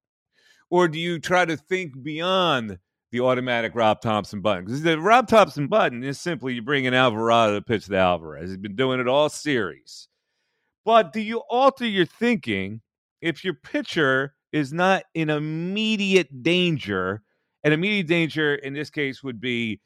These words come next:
that he's losing velocity, he's losing a little steam, he looks like he's done. I didn't think Wheeler was done, okay? Uh, but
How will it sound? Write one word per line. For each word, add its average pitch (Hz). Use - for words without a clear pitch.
that 113
he's 117
losing 110
velocity, 117
he's 98
losing 104
a 98
little 92
steam, 131
he 110
looks 107
like 101
he's 90
done. 135
I 180
didn't 180
think 165
Wheeler 143
was 123
done, 101
okay? 120
Uh, 131
but 165